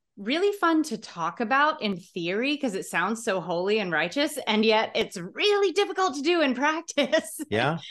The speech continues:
Speaker 2: yeah.
Speaker 1: And so for me, what has been helpful in my times when I have needed to forgive others is to dismantle some of the myths.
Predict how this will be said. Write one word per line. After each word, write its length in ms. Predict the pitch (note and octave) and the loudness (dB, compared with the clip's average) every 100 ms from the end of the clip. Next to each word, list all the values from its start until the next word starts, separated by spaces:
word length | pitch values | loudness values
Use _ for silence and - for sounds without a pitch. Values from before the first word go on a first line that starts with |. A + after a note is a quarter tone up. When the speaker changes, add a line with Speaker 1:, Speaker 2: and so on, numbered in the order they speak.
| - | -2
Speaker 2:
yeah. 200 | C3 D#3 | 0 0
Speaker 1:
And 380 | B3+ B3 A#3+ B3 | -2 -4 -4 -8
so 540 | - B3+ A#3 A3 G#3+ - - - | -4 2 4 4 0 -6 -20 -4
for 140 | C#4+ | 2
me, 520 | C4+ D4 F4+ D4 G#3 - - _ _ _ - | 4 4 4 2 2 0 -8 _ _ _ -10
what 280 | G#3 A3+ A3+ | 0 0 0
has 180 | G#3+ | -4
been 140 | F3+ F#3+ | -6 -8
helpful 480 | F#3 A3+ A3+ G#3+ G3 | -6 -6 -6 -6 -4
in 200 | F#3 F#3 | -6 -2
my 380 | F#3 A#3 A3+ - - A#3 | 0 0 -2 -6 -18 -18
times 360 | - A3 A3 A3 | -6 -2 0 0
when 120 | G3 | 0
I 100 | G3+ | 0
have 140 | A3+ G3+ | 0 -2
needed 280 | F#3+ F3 F3 | -4 -6 -10
to 80 | |
forgive 300 | - F3 F3+ | -10 -6 -4
others 420 | F3 F3+ F3+ F3 - - - _ | -2 -2 -2 -4 -10 -20 -20 _
is 220 | - A3+ - | -2 0 0
to 120 | A#3+ | -2
dismantle 580 | A3 A3+ A3 G3 G#3 A#3+ | -2 -2 -2 -2 -4 -6
some 240 | - G3 | -4 -4
of 160 | F#3+ F3 | -4 -6
the 80 | D#3 | -8
myths. 560 | D#3 E3 C4 - - | -6 -8 -10 -14 -20